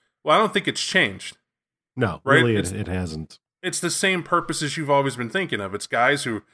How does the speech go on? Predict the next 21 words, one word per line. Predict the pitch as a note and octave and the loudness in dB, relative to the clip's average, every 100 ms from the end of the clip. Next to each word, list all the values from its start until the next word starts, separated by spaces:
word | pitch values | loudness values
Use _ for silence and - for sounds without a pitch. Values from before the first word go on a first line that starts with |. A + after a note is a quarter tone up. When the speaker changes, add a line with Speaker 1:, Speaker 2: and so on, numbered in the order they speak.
| _ _ _ _ | _ _ _ _
Speaker 1:
guys, | - B2+ C3 | 2 4 4
gals | B2+ A#2+ C#3 | 4 4 4
living | A#2+ A#2+ B2 | 0 0 0
on | |
the | A#2+ | 0
ocean | A#2+ C3 - D#3+ | 0 -2 -4 -4
deciding | C3+ - B2 | -2 2 2
they're | B2 | 0
gonna | B2+ B2 | -2 0
live | C3+ | 2
the | B2 | 4
outlaw | C#3+ - A#2 A2 | 2 2 0 2
life | G#2+ C3+ - | 2 0 -2
and | A#2 | -4
they're | |
gonna | A#2 B2 | -2 -2
take | A2 - C3+ - | -4 -2 -4 -4
from | C3 | -4
other | B2+ A#2 | -2 -2
merchant | A2+ A2+ - G#2 | -2 -4 -4 -6
vessels. | G2 - - | -6 -8 -18